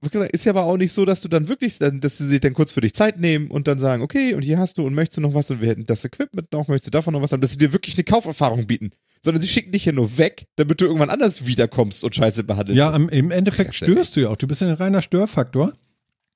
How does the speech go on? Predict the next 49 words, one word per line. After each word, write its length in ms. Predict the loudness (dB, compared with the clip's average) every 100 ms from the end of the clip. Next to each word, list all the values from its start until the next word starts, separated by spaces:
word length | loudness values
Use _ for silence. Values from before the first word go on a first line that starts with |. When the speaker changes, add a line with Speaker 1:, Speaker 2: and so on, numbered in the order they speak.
| _ _ -4
Speaker 1:
Genau, 140 | 4
Speaker 2:
Weil 160 | 6 6
Speaker 1:
hast 120 | 2
es 60 | 0
auch 80 | -2
nicht 100 | 4
Speaker 2:
das 80 |
Speaker 1:
online 160 | 4 6
Speaker 2:
Ding 160 | 6 6
Speaker 1:
bestellt, 80 | 4 2
Speaker 2:
verkauft 220 | 0 2
Speaker 1:
du 140 | 2
Speaker 2:
sich 100 | 4
ja 100 | 4
Speaker 1:
Idiot. 120 | 4 4
Speaker 2:
eh. 380 | 4 4 2 -2
Verstehst 440 | -4 0 -2 0
du? 180 | 0 0 -2
Es 180 | -4
ist 140 | -4 -2
ja 140 | 0
scheißegal, 640 | -2 0 0 0 2 4
Speaker 1:
Ja, 60 | 4
Speaker 2:
ob 60 | 2
ich 140 | -2 0
das 180 | 0
Speaker 1:
korrekt. 20 | 2
Speaker 2:
jetzt 220 | 0 0
kaufe, 340 | -2 -2 -6 _ -20 -8
dann 160 | -6 -4
ist 120 | -2
in 80 | -2
zwei 200 | 0 4
Minuten 340 | 6 6 4 2
der 100 | 4
Nächste 320 | 2 0 0
da 120 | 2
und 120 | 4
nimmt 240 | 4 2 -2
das. 240 | -8 -12 _ _ -6
Das 160 | -6 -6
ist 160 | -4
ja, 160 | -2 0 0
äh, 340 | -4 -4 -6
so 160 | -4 -2
der 180 | 0 -2
Witz 200 | -4 -8
dabei, 380 | -10 -10 -10 -4
ne? 220 | -4